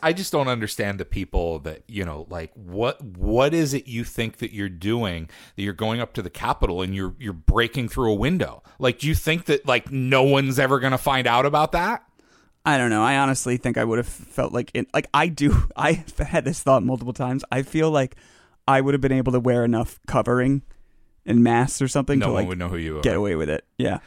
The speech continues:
Speaker 2: But see, the
Speaker 1: Yeah.
Speaker 2: problem would have been, it would have also been my need to promote the show, 'cause I would have been like, "We are live streaming on T I H show on Instagram.
Speaker 1: <laughs>
Speaker 2: I'm here at the Capitol."
Speaker 1: And you'd be
Speaker 2: We're
Speaker 1: wearing a T I H show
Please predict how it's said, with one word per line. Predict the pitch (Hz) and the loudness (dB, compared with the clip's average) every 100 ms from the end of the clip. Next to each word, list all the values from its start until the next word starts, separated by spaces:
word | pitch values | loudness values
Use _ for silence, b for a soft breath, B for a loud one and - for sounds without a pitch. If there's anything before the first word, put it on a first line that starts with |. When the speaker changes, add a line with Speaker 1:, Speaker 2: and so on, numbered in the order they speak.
| b | b
Speaker 2:
But | 160 | 0
see, | 208 | 0
the | 165 | 2
Speaker 1:
Yeah. | - | 2
Speaker 2:
problem | 240 247 240 | 4 4 4
would | 202 196 | 4 2
have | |
been, | 165 143 | 2 0
it | 135 | 0
would | 143 160 | -2 2
have | |
also | 156 151 156 | 2 2 0
been | 143 135 | 0 2
my | 127 123 | 2 2
need | 120 120 123 131 131 b b b b - | 2 2 2 0 -2 b b b b -2
to | 151 127 | 2 2
promote | - 123 117 - 123 | 2 2 2 0 -6
the | |
show, | 120 - 117 127 151 _ _ - | -6 -2 0 0 -2 _ _ -6
'cause | 156 | 0
I | |
would | 143 143 | 2 4
have | |
been | 135 | 2
like, | 135 | 0
"We | 175 | 4
are | 226 | 4
live | 196 185 202 | 4 2 0
streaming | 240 226 247 | -2 0 4
on | 175 | 2
T | 156 214 | 2 2
I | 185 | 2
H | 165 196 | 2 0
show | - 240 240 | 0 4 4
on | 156 | 4
Instagram. | 160 185 - 240 254 269 277 - | 2 0 2 2 4 4 4 2
Speaker 1:
<laughs> | - | 2
Speaker 2:
I'm | 190 175 | 2 4
here | 403 - | 4 4
at | |
the | - | 4
Capitol." | 370 196 220 262 277 269 | 2 2 4 6 6 4
Speaker 1:
And | 185 165 | 0 -2
you'd | 175 | 2
be | 175 | 4
Speaker 2:
We're | 196 | 6
Speaker 1:
wearing | 147 139 135 131 | 6 6 4 2
a | |
T | 127 160 135 | 2 4 4
I | 120 | 6
H | 117 117 | 4 2
show | - 131 113 | 0 2 0